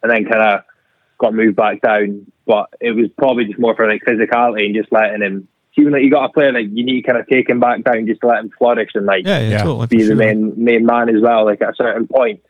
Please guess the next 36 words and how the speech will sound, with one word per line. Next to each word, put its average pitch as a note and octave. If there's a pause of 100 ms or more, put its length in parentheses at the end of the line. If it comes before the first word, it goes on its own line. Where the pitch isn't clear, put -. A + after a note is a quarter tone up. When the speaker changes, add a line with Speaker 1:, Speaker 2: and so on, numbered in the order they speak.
Speaker 3:
Yeah. F#2
Speaker 1:
But A2
Dean's C3+
always A#2
been, G2+
like, G2 (100)
he's A#2
the G#2+
youngest C3+
ever A#2
Aberdeen A2
player A2
and G2+
that. G2+
Do A2
you A2+
know G#2+
what A2
I A2+
mean? G#2
Like, F#2+
Speaker 3:
Yeah. G2 (600)
Speaker 1:
he's G#2
always G#2+
been G2+
a G2
top G2+
player, G2
and F#2
he G#2
is, G2 (460)
he G#2
is, G2
um, F2+ (120)
still F#2+
is, F2